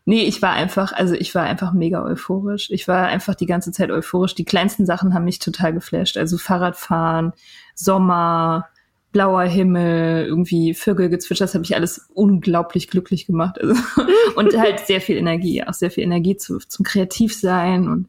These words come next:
ich wollte auch den ganzen Tag darüber reden, wie geil das ist, nicht zu trinken. Und ich habe mich auch so super schlau gefühlt. Also das war schon, das war schon, ja, das, also eben, ich hab, ich hab schon gef-, ich hab schon gedacht, so, ich bin, ich bin am Ziel, so. So, das ist jetzt, also, das ist jetzt so der heilige Gral.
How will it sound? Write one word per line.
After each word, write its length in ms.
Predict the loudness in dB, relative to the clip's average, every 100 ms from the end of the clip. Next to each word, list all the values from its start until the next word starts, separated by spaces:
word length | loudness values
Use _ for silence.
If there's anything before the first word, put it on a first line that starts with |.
| -10
ich 100 | -4
wollte 160 | -2 0
auch 60 | 0
den 140 | 0
ganzen 200 | 0 0
Tag 160 | -2 -2
darüber 300 | 0 0 0
reden, 240 | 2 0
wie 60 | 0
geil 160 | 0
das 160 | -2 -2
ist, 100 | -2
nicht 140 | -4
zu 100 | -6
trinken. 420 | -4 0 0 0
Und 60 | -2
ich 80 | 0
habe 100 | 0
mich 80 | 0
auch 60 |
so 80 | 0
super 380 | 2 2 2 -2
schlau 320 | 0 0 0
gefühlt. 580 | -2 0 0 2 0 -2 _ _ _ _ _ -2
Also 320 | 0 0 0
das 260 | -2 -6 -4
war 100 | -2
schon, 540 | 0 2 2 0 -2 _ -6
das 220 | -4 -2
war 100 | -2
schon, 420 | 0 2 2 2
ja, 200 | 2 2 2
das, 160 | 0
also 220 | 0 0
eben, 220 | 2 2 2
ich 160 | 2
hab, 100 | 0
ich 120 | 0
hab 100 | 0
schon 180 | 0 -2
gef-, 140 | -2 -4
ich 160 | -2 -2
hab 80 |
schon 120 | 0 2
gedacht, 260 | 0 -2
so, 80 | -2
ich 180 | -2 0
bin, 200 | 0 0
ich 140 | -2
bin 100 | -4
am 140 | -2 -2
Ziel, 400 | 0 2 2 0
so. 240 | 0 -2 -4 _ _ _ _
So, 180 | -8 -4
das 200 | -2 -2
ist 160 | -4 -2
jetzt, 360 | -2 -4 -8 -2
also, 400 | 0 0 0 -2 _ _ _ _ _ _ _ -8
das 160 | -6
ist 120 | -2
jetzt 160 | -2 -2
so 60 | -2
der 180 | -2
heilige 340 | -2 -2 -2 -4
Gral. 400 | -4 -4 -2